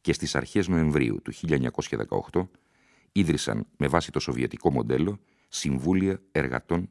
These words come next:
και στρατιωτών. Έτσι, όταν ο Έμπερτ βρέθηκε με μια αβασίλευτη δημοκρατία στα χέρια του, σχημάτισε μια προσωρινή εξαμελή κυβέρνηση στις δέκα Νοεμβρίου,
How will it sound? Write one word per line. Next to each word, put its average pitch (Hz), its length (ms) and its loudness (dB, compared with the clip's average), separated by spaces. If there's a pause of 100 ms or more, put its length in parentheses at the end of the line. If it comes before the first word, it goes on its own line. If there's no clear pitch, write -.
(140)
και 80 100 -6
στρατιωτών. - 540 -4 (840)
Έτσι, 107 380 -6 (720)
όταν 92 300 4
ο 82 80 6
Έμπερτ - 360 2 (460)
βρέθηκε 73 600 0
με 71 160 0
μια 85 200 4
αβασίλευτη 80 720 0
δημοκρατία 65 540 -2
στα - 120 -8
χέρια 60 320 -4
του, 107 180 -10 (560)
σχημάτισε - 580 2
μια 78 180 2
προσωρινή 69 680 2
εξαμελή 65 500 -2
κυβέρνηση 64 560 -2
στις 62 220 -10
δέκα 65 240 -2
Νοεμβρίου, 57 500 -2